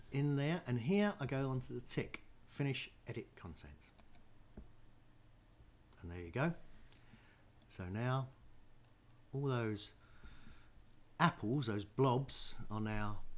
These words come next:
are now bushes, or anything else really you wanted them to be. And that's it. It's as simple as that.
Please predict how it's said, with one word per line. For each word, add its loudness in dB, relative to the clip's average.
are -4
now -2
bushes, -6
or -4
anything 0
else 2
really 8
you 6
wanted 2
them 0
to -8
be. -2
And 4
that's 2
it. 4
It's -16
as -10
simple 6
as 2
that. 0